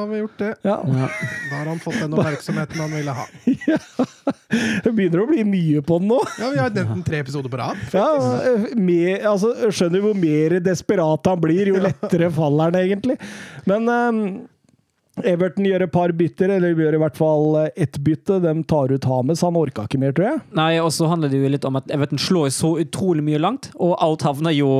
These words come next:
Speaker 3: hos, eh, midtstopperne til Liverpool, og får litt luftstyrke i, eh, Calvert-Lewin opp der, det tror jeg ikke var så dumt, altså.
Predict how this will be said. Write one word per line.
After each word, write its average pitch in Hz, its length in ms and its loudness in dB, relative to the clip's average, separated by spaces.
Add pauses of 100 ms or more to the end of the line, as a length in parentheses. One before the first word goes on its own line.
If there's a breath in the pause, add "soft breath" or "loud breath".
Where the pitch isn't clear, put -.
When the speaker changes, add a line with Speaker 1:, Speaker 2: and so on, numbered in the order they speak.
(140)
Speaker 3:
hos, 135 300 0
eh, 143 120 2
midtstopperne 139 560 0
til 139 160 -2
Liverpool, 156 400 2
og 143 80 -4
får 156 220 2
litt - 340 -6
luftstyrke 156 720 -2
i, 135 300 2
eh, 135 180 2
Calvert-Lewin 135 500 2
opp - 140 -2
der, 135 160 2
det - 60 -4
tror 131 160 0
jeg - 100 -6
ikke 123 160 -6
var 131 80 -2
så 135 160 -8
dumt, 143 240 -8
altså. 151 160 -6